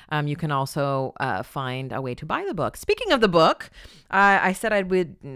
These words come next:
highlight some of the reviews that we've been getting, and I haven't done that yet. So here's a review from Jody M.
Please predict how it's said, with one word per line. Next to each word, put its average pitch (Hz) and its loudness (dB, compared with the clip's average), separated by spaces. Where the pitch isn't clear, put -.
highlight 196 0
some 196 -4
of 190 -2
the 180 -2
reviews 175 -4
that - -4
we've 180 -6
been 175 -4
getting, 196 -4
and 180 -2
I 175 -2
haven't 170 -2
done 160 0
that 202 -2
yet. 311 -4
So 233 0
here's 233 2
a 196 2
review 185 0
from 160 -4
Jody 165 0
M. 170 0